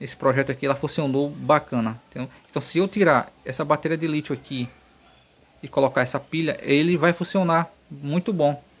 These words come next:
ele vai funcionar, entendeu? Eu já fiz o teste, tem uns vídeos aí meu anterior que eu uso essa pilha aqui, ela passou, eu não lembro, mas eu acho que ficou aí umas, sei lá,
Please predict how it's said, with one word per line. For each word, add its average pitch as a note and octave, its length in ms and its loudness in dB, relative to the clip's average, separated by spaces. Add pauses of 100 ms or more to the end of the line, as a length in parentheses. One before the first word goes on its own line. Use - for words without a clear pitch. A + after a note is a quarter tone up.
(180)
ele D#3 60 -12
vai B2+ 100 -2
funcionar, D3 520 0 (440)
entendeu? C#3+ 260 -4
Eu D3 160 -2
já D3+ 80 2
fiz C#3+ 180 -4
o C#3 60 -2
teste, D3+ 380 0 (560)
tem E3+ 220 2
uns E3 180 2
vídeos D#3 360 0
aí D3 140 2
meu C#3+ 240 2
anterior C3+ 540 -2 (400)
que - 120 -4
eu C#3 80 2
uso D#3+ 220 2
essa C#3+ 180 -4
pilha B2+ 280 -2
aqui, C3 240 -6
ela C#3+ 100 -2
passou, D#3 600 -4
eu F3 60 2
não A#3 140 4
lembro, C#3 300 2
mas D3+ 220 0
eu D#3+ 100 4
acho E3 160 -2
que - 80 -20
ficou - 220 -4
aí F3+ 140 2
umas, F#3+ 300 0
sei - 260 -6
lá, E3 260 0